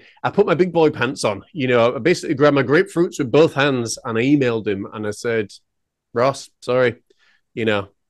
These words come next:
I, I, I just don't think this is for me." And it took me, like, two weeks to make the decision. The first part of the email comes back very, very nicely, which was, you know, "Well, after two weeks of not hearing from you, I kind of did start to wonder,"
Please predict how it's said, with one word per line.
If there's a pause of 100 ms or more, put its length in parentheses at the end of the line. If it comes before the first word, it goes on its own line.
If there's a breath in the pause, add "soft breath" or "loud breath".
(120)
I,
I,
I
just
don't
think
this
is
for
me."
And
it
took
me,
like,
two
weeks
to
make
the
decision. (540)
The
first
part
of
the
email
comes
back
very,
very
nicely,
which
was,
you
know,
"Well,
after
two
weeks
of
not
hearing
from
you,
I
kind
of
did
start
to
wonder,"